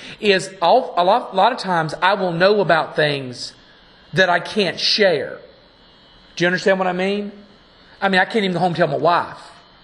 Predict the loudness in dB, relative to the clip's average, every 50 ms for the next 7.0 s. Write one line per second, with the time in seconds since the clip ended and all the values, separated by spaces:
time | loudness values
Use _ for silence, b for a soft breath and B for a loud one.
0 | _ _ -20 -20 -20 -20 -20 -20 -20 -20 -20 -20 _ -20 -20 -20 -20 -20 -20 _
1 | -20 -20 -20 _ _ -20 _ -20 B B B B B -2 -2 0 2 0 2 2
2 | 2 2 2 4 4 4 4 4 2 0 0 -2 0 0 2 4 4 4 2 2
3 | 0 0 2 0 0 0 0 0 0 0 0 -2 -2 -4 -6 B B B B B
4 | -6 -4 0 2 4 4 6 6 4 2 2 2 2 2 2 0 0 0 0 0
5 | 0 -2 B B B B -2 -2 -2 -2 0 0 2 4 2 2 2 2 2 2
6 | 2 2 0 0 -6 -12 -6 0 2 4 4 4 2 0 -4 -6 -8 -10 -14 -18